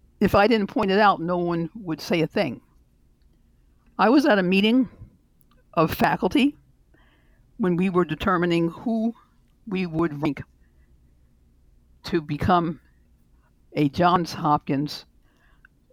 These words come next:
orthopedic resident.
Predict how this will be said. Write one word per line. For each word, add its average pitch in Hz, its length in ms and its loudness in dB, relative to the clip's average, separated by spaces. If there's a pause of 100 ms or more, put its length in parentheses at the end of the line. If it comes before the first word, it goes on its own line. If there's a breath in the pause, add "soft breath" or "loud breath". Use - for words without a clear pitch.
(120)
orthopedic 151 560 -2 (1500)
resident. 139 460 -4